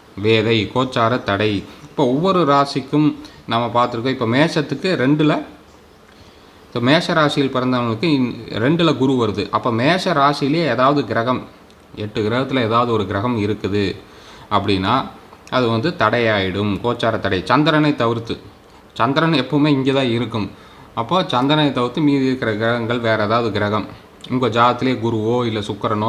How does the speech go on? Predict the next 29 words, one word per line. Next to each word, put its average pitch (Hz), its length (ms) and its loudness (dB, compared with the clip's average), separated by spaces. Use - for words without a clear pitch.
செவ்வாயோ 113 480 0
மேஷ 113 340 0
ராசியிலேயே 110 520 -2
இருக்குதுன்னு 110 400 -2
வைங்க, 98 160 -2
சந்திரனோட 117 540 0
இருக்குது 107 440 -2
அப்படின்னா 92 340 -2
அந்த, 147 180 4
இந்த 117 220 0
ரெண்டாம் 170 420 2
வீட்டுக்கான 143 460 -2
பலன் 120 220 0
என்ன 135 240 0
பலன்? 123 240 0
நல்ல 117 280 2
பலன். 107 260 0
ரெண்டாம் 165 400 2
வீடுனா 143 320 2
என்ன? 127 200 0
வருவாய் 127 440 2
ஸ்தானம், 117 380 0
நல்ல 117 260 0
பணப்புழக்கம், 113 640 -2
வருவாய் 110 380 0
வரும், 110 320 -2
கொ-, 110 240 0
கொடுத்தது 117 400 0
வெளியில 110 280 0